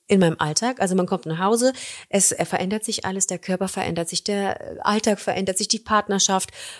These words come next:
ähm, und nachher hat man vielleicht auch ein Baby, was so ein Schreibaby ist. Ähm, stelle ich mir das jetzt richtig vor, dass ich diese, ähm, mentalen, wie nenne ich's denn jetzt, diese mentalen Übungen, dass mir die auch zum Beispiel einfach in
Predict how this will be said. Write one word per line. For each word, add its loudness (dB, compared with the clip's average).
ähm, 6
und 2
nachher 2
hat -6
man -4
vielleicht -6
auch -12
ein -6
Baby, -6
was -4
so -6
ein -10
Schreibaby -4
ist. -4
Ähm, 2
stelle 6
ich 0
mir 2
das 2
jetzt -2
richtig -2
vor, 4
dass 0
ich -4
diese, 2
ähm, -4
mentalen, 0
wie -2
nenne 0
ich's -2
denn -6
jetzt, -2
diese 2
mentalen -2
Übungen, 2
dass 2
mir 6
die -2
auch -2
zum -2
Beispiel -2
einfach -2
in -6